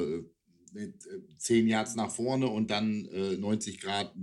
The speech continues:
zur Spielfeldmitte als Crossing Route gedacht. Ähm, ich weiß nicht, was der Linebacker da gemacht hat, aber der ist einfach nur über seine Füße gestolpert und ab dem Cut hatte der Linebacker, hatte der Receiver ungefähr vier Yard Separation.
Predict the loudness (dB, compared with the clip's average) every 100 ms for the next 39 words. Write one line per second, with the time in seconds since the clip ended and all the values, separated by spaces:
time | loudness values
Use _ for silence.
0 | -10 2 2 4 2 4 2 4 2 2
1 | 0 -2 -10 -8 -6 -6 -6 -4 -2 0
2 | 0 0 -4 -6 -4 -6 -12 _ _ -20
3 | -20 -20 _ -6 -2 0 0 -4 -10 _
4 | _ _ _ _ _ _ _ _ _ _
5 | _ -2 2 2 2 2 2 2 2 2
6 | 0 0 0 0 0 -2 -2 -4 -4 -2
7 | 0 2 2 0 -12 _ _ -20 -20 -4
8 | 2 4 4 6 6 6 4 2 0 0
9 | 0 0 4 4 6 2 -2 -18 -20 -20
10 | _ 0 0 0 -2 0 6 6 6 0
11 | -4 -2 0 2 4 4 6 6 4 4
12 | 0 -2 -4 0 2 2 -2 -2 -2 0
13 | 0 2 0 2 2 2 -2 -6 -4 0
14 | 2 4 2 2 -2 -2 0 2 2 0
15 | -8